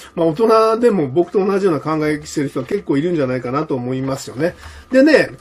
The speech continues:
この機会に自分が本当にやりたい職業、就きたい職業って何かなっていうのをね、自問し、自、自問自答するのもいい機会じゃないかなと思います。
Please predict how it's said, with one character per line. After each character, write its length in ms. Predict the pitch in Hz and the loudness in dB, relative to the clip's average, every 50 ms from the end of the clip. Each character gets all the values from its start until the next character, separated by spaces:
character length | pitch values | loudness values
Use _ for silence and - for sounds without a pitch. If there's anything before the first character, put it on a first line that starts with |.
| _ | _
こ 120 | - - 233 | -8 -2 0
の 140 | 277 320 330 | 0 0 0
機 220 | - - - - | -2 -10 -20 -16
会 320 | - - 349 330 220 147 | -6 -2 0 0 0 0
に 260 | 131 131 139 147 139 127 | -2 -4 -4 -4 -4 -6
自 180 | 120 123 143 | -6 -8 -8
分 140 | 147 196 247 | -6 -4 -2
が 140 | 269 247 - | -2 -2 0
本 240 | - 226 247 277 277 | 0 -2 -2 0 -2
当 80 | 302 | -2
に 140 | 285 240 175 | 0 0 0
や 120 | 156 151 | 0 0
り 80 | 156 190 | -2 -4
た 200 | - - 254 247 | -2 0 0 2
い 80 | 262 269 | 2 0
職 320 | - 262 240 - 277 277 | -2 -4 0 0 0 2
業、 180 | 214 156 131 123 | 2 0 0 -2
就 180 | 127 - - | -6 -10 -12
き 120 | - 185 160 | -14 -6 -2
た 120 | 240 254 | 0 0
い 60 | 247 | 0
職 180 | 247 - 170 147 | 0 -2 -2 -2
業 60 | 135 | -2
っ 20 | |
て 120 | 120 127 120 | -4 -4 -4
何 240 | 143 190 233 269 247 | -2 -2 -2 -2 -2
か 120 | - 151 | -2 -4
な 140 | 135 139 147 | -2 -2 -4
っ 20 | |
て 160 | 143 - - | -6 -8 -8
い 60 | 131 120 | -8 -8
う 40 | |
の 100 | 117 110 | -8 -10
を 20 | 104 | -10
ね、 120 | 113 135 | -10 -8
自 140 | 123 123 131 | -8 -6 -4
問 240 | 143 156 175 185 202 | -2 0 0 0 -2
し、 140 | - - - - - - | -4 -8 -14 -16 -14 -14
自、 160 | 175 175 165 - - - - - | -12 -12 -14 -16 -18 -20 -16 -14
自 160 | 147 139 151 | -10 -6 -4
問 240 | 151 170 202 214 202 | 0 0 0 0 -2
自 160 | 180 185 175 | -4 -8 0
答 140 | - 208 202 | 2 2 2
す 100 | - 233 | 2 -2
る 60 | 226 | -2
の 40 | 214 185 | -2 -2
も 180 | 139 113 - _ - - - - - - | -2 -6 -8 _ -20 -20 -20 -20 -18 -10
い 160 | - 196 196 170 | -6 -6 -6 -6
い 40 | |
機 80 | 143 - | -6 -6
会 160 | - 147 135 | -4 -4 -4
じ 60 | 131 | -4
ゃ 20 | 123 | -4
な 100 | 123 123 | -6 -8
い 60 | 120 | -8
か 100 | 123 120 | -8 -6
な 140 | 147 175 190 | -6 -4 -4
と 80 | 208 | -4
思 160 | 156 135 123 113 | -4 -4 -6 -8
い 80 | 110 | -10
ま 120 | 104 104 104 | -12 -14 -16
す。 220 | - - - _ | -16 -18 -20 _